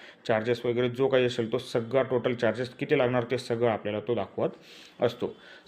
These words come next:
सबमिट ऑर्डरवर क्लिक केल्यानंतर ती आपली ऑर्डर आता मार्केट चालू नाही, म्हणजे मार्केट बंद झालेलं आहे, त्यामुळे ती ऑर्डर आता लगेच सबमिट होणार नाही किंवा कंप्लीट होणार नाही. पण सबमिट ऑर्डरवर क्लिक करता मार्केट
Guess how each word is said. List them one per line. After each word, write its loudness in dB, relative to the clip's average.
सबमिट 4
ऑर्डरवर 4
क्लिक -6
केल्यानंतर 2
ती 0
आपली 0
ऑर्डर 2
आता 0
मार्केट 0
चालू 4
नाही, 4
म्हणजे 0
मार्केट 0
बंद 2
झालेलं 4
आहे, 0
त्यामुळे 2
ती 4
ऑर्डर 6
आता 2
लगेच 0
सबमिट -2
होणार 0
नाही -4
किंवा 4
कंप्लीट 2
होणार 2
नाही. -4
पण 2
सबमिट 2
ऑर्डरवर 4
क्लिक -4
करता 2
मार्केट 2